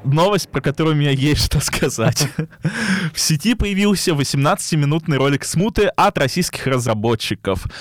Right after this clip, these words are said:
А, это главное событие, наверное, вчерашнего дня, семнадцатого мая,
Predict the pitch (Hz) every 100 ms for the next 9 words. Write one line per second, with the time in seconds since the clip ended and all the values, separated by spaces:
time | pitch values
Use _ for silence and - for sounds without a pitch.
0 | - 165 - 117 120 117 - 160 160 180
1 | 175 160 139 143 151 143 123 120 110 -
2 | 139 127 - 110 143 196 226 151 131 127
3 | - - 120 156 196 175